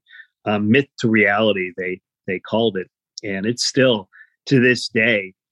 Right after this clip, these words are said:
pretty much everybody who teaches wheelchair tennis teaches from this book. I mean, that's, and this writ-, book was written, I don't know, maybe twenty years ago,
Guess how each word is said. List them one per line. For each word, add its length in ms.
pretty 180
much 240
everybody 360
who 180
teaches 440
wheelchair 360
tennis 380
teaches 640
from 460
this 360
book. 280
I 40
mean, 160
that's, 360
and 160
this 320
writ-, 220
book 220
was 180
written, 340
I 140
don't 140
know, 320
maybe 180
twenty 180
years 300
ago, 400